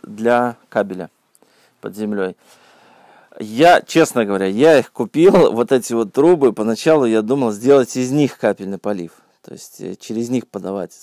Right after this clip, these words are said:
значит, воду. Ну, в качестве магистральных, там, на ту же, э,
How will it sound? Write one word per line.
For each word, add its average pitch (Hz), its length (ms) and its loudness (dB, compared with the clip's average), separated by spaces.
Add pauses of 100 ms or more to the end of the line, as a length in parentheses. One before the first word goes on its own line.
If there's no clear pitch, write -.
значит, - 420 -20
воду. 120 320 -2 (1300)
Ну, 180 100 -6
в - 60 -18
качестве 123 300 2
магистральных, 113 800 -2
там, 98 160 -8
на 101 140 -6
ту 117 180 -6
же, 104 240 -4 (240)
э, 104 380 -10